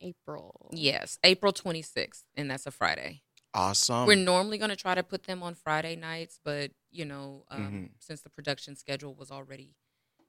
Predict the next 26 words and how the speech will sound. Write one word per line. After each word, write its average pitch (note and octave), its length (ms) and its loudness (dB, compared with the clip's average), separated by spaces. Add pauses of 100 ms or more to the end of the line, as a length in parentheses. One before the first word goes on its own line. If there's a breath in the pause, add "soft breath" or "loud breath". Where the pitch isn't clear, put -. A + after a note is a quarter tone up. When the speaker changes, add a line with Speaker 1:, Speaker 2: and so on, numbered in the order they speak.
(640)
Speaker 2:
happening B2 540 -6 (160)
at - 160 -8
C B2 240 -6
S A#2+ 200 -2
U, A2+ 260 -12
and B2+ 140 -12
then B2+ 100 -12
Speaker 3:
Mm-hmm. F#2+ 220 -2
Speaker 2:
we F#2 140 -2
came B2 220 -6
about B2 360 -4
with - 160 -16
ours, G#2 640 -6
like, - 180 -14
"Hey, C3 180 -6
we B2 60 -12
Speaker 3:
Mm-hmm. A#2+ 100 -18
Speaker 2:
would A#2+ 80 -20
like B2 160 -12
to - 100 -20
do B2 180 -14
this. B2+ 180 -12
This A#2+ 220 -16
is A#2 120 -20
our A#2+ 100 -10
season. B2+ 760 -6